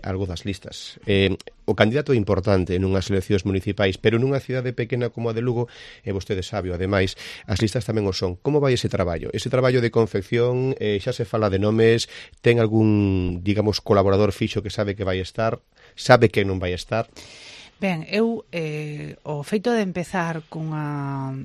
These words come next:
Speaker 2: antelación, bueno, non sei se digo suficiente, pero, dende logo, eh, somos neste momento, pois, a primeira forza política que o, que o fixo, que fixo o seu correspondente proceso,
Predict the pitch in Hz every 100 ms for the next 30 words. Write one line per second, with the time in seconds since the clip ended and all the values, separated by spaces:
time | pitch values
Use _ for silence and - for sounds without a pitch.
0 | - 156 151 156 151 - 196 175 170 160
1 | 147 - 165 143 156 175 196 190 180 160
2 | 175 - 156 240 226 147 139 143 143 -
3 | - - - - - 165 147 151 165 165
4 | 170 170 - 147 143 151 156 - - 160
5 | 147 147 156 151 - 151 151 165 147 151
6 | 147 147 151 139 147 151 147 - 143 143
7 | 143 143 139 139 127 135 - - - -
8 | - 151 143 139 131 127 143 - 135 131
9 | 131 135 - 143 - - 143 156 147 147
10 | 151 143 139 139 143 - 147 147 139 143
11 | 143 143 - 156 - 180 - 151